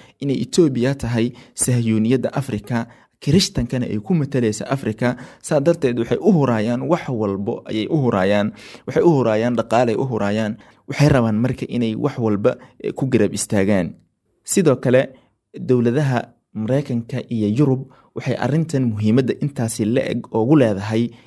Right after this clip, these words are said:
inay Yuhuudda muhiimad u leedahay darteed. Oo ayaga mar walba muhiimaddooda koowaad waxaa waaye kayaankaas yar ee dhiciska ah inay meesha ku ilaaliyaan, oo waxay rabaan kayaankaasi inay hadda u beddelaan wax uu caalamka oo dhan ilaashado.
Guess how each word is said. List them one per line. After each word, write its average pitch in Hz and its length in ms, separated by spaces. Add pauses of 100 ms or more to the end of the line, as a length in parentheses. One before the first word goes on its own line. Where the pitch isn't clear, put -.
(140)
inay 147 220 (120)
Yuhuudda 147 400
muhiimad 117 460
u 131 60
leedahay 101 340
darteed. 90 500 (440)
Oo 139 100
ayaga 143 260
mar 156 180
walba 139 280
muhiimaddooda 123 640
koowaad 104 320
waxaa 117 220
waaye 107 200
kayaankaas 113 680
yar 123 340
ee - 120
dhiciska 147 540
ah 127 160 (360)
inay 123 200
meesha 127 400
ku 190 160
ilaaliyaan, 98 640 (680)
oo 131 120
waxay 143 180
rabaan 135 340
kayaankaasi 135 640
inay 143 160
hadda 131 280
u 165 60
beddelaan 127 540 (320)
wax - 240
uu 117 120
caalamka 123 440
oo 120 40
dhan 170 240
ilaashado. 95 540